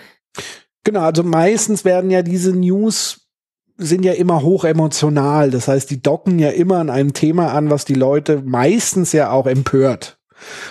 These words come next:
Und Wut ist halt eine Emotion und Angst ist eine Emotion, die eben,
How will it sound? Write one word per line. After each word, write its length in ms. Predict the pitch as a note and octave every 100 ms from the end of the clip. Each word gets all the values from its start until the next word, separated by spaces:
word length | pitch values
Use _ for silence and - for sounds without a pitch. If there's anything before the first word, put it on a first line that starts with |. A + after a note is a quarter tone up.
| -
Und 280 | C3 B2 C#3
Wut 340 | G#3 B3 -
ist 180 | D#3+ -
halt 180 | D3+ D3+
eine 140 | D3
Emotion 800 | D3+ D#3 - D#3 D#3 D#3+ D#3+ D#3+
und 240 | A#2 A2+
Angst 460 | - F#3 A3+ - -
ist 180 | E3+ F3
eine 100 | D3+
Emotion, 720 | D#3 D#3 - D#3 D#3 D#3+ D#3
die 200 | C#3 A2
eben, 360 | D3 D3+ D3+